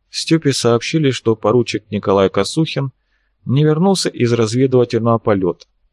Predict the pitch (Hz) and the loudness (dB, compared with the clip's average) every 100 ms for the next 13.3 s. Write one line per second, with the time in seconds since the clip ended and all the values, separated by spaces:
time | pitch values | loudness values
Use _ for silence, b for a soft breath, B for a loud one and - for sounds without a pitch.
0 | _ _ _ _ _ _ - - 123 208 | _ _ _ _ _ _ -8 -2 -2 2
1 | 202 170 - 180 147 120 110 107 127 175 | 0 0 -4 -4 -2 0 0 0 2 0
2 | 143 120 - 139 156 143 135 - 117 131 | 0 -2 -2 0 0 2 0 0 0 2
3 | 139 127 113 - - 107 104 - 101 95 | 2 4 2 0 0 -2 -2 -10 -4 0
4 | 107 113 104 110 95 85 - - _ _ | 0 0 0 0 0 -4 -8 -14 _ _
5 | _ _ _ _ _ _ _ _ _ _ | _ _ _ _ _ _ _ _ _ _
6 | 80 107 135 131 - 110 113 104 - 104 | -2 0 2 0 0 2 4 2 0 -4
7 | - 120 110 104 85 _ _ _ - 107 | 0 -2 0 -2 -4 _ _ _ -2 0
8 | 117 110 101 98 110 104 107 - 110 98 | 0 0 -2 0 0 0 -2 0 0 0
9 | - _ _ _ - 90 131 135 104 113 | -2 _ _ _ -6 0 0 0 -2 0
10 | 127 110 120 135 117 120 110 110 123 120 | 0 2 2 2 0 -2 -2 2 2 2
11 | 120 127 117 117 120 104 92 - _ _ | 0 0 -2 0 0 0 -4 -6 _ _
12 | _ - 85 - 147 151 139 131 131 156 | _ -6 -4 0 2 4 4 4 2 2
13 | 151 117 | 0 -2